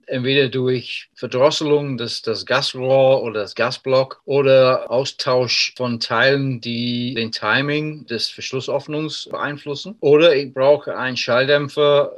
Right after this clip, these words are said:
der, ähm, Niedrigdruck erzeugt. Es gibt beide Richtungen auf dem Markt, auch im militärischen Bereich. Ich persönlich bevorzuge das, das Einstellen des Gassystems, weil es bietet nicht nur einen Vorteil,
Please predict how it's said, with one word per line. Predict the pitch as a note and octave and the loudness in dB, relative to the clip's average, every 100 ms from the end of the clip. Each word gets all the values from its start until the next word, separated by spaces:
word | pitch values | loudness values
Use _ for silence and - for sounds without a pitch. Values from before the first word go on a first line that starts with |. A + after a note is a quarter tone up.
| - | -12
der, | B2 C3 B2+ C3 B2+ - | -2 0 2 0 -4 -6
ähm, | B2 C3+ | -6 -6
Niedrigdruck | C3 D#3 D#3 C3 A#2 - - A#2+ A#2 - - | -4 -2 -2 -2 -4 -6 -14 -8 -8 -8 -8
erzeugt. | G2+ - B2 G2+ E2 - | -6 -2 -2 -2 -4 -8
Es | A#2 - | -6 -4
gibt | D3+ - _ | -6 -10 _
beide | G#2+ A2+ D3 D#3 D3+ D#3 - - | 0 2 4 4 4 2 -8 -8
Richtungen | C3 C#3+ - D3+ D#3 - | -4 -4 -2 -4 -6 -12
auf | - C3 | -10 -8
dem | - C3+ | -6 -4
Markt, | C#3 C#3+ C#3 - - | -2 0 -2 -6 -4
auch | C3 | -4
im | B2+ | -2
militärischen | B2 A#2 A#2+ C3 C#3+ D3 C3 B2+ | -6 -6 0 0 0 -6 -10 -2
Bereich. | C3+ C3 D#3 E3 - | 0 2 0 -2 -8
Ich | C#3+ D3+ - - - | -2 -2 -4 -10 -4
persönlich | D3+ C3 C#3+ D3+ C3+ | 0 2 2 0 -4
bevorzuge | A#2+ - C#3+ C#3+ C#3 C3+ C3 A#2+ | -6 0 0 0 0 2 0 0
das, | B2 A#2 - - | -4 -4 -6 -6
das | A#2 A2+ - | -6 -6 -4
Einstellen | B2+ C#3 - B2+ B2 | -2 0 0 0 -2
des | G#2+ | -6
Gassystems, | - G#2+ - D3 - E3+ F3 F3+ E3+ - | -4 -4 -2 -4 -4 0 0 -2 -8 -6
weil | C#3+ C#3+ C#3+ C3+ - | 0 2 2 0 -4
es | C3 A#2+ | -6 -6
bietet | A#2 A2 A2+ D#3 D#3 D#3 | -12 -18 -4 -2 -2 -2
nicht | D3+ E3 | -4 -2
nur | D#3 | 0
einen | D3 | 0
Vorteil, | - D#3 D#3 - C3+ C3+ C3 | 2 2 2 2 2 4 2